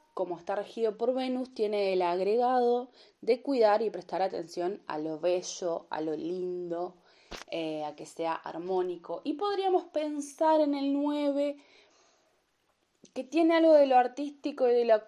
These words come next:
y, y de la comunicación, sin embargo, no lo asociaría tanto al cuerpo. Si bien hay algo de lo físico en el nueve porque está regido por Marte y tiene esa cierta conciencia del cuerpo.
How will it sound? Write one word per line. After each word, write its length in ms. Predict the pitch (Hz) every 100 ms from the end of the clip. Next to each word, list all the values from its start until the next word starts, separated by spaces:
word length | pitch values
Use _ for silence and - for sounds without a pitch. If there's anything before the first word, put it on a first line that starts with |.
| _
y, 240 | - 233 233
y 80 |
de 100 | 226
la 160 | 220 208
comunicación, 1160 | 214 220 220 220 226 233 - - 320 320 320 302
sin 460 | - - 302 302
embargo, 440 | 294 269 254 262 247
no 160 | 240
lo 100 | 240
asociaría 680 | 233 - 208 - 175 185 180
tanto 380 | 175 170 180 190
al 160 | 165 160
cuerpo. 640 | - 156 147 - _ - _ _ _
Si 240 | _ - 277
bien 260 | 294 277 -
hay 160 | 233
algo 200 | 247 240
de 60 | 220
lo 80 | 190
físico 400 | - 233 233 202
en 80 |
el 140 | 196 190
nueve 220 | 196 196
porque 200 | 185 170
está 200 | 160 233
regido 340 | 262 - 214
por 160 | 208 214
Marte 580 | 214 208 202 - 208 202 _ _ _ _ _
y 120 | 190
tiene 360 | 180 220 240 233
esa 200 | 226 202
cierta 540 | - 202 190 208 202
conciencia 840 | 160 165 160 - 170 156 156 - - _ _ _ _ _ -
del 260 | 175 165
cuerpo. 380 | - - - -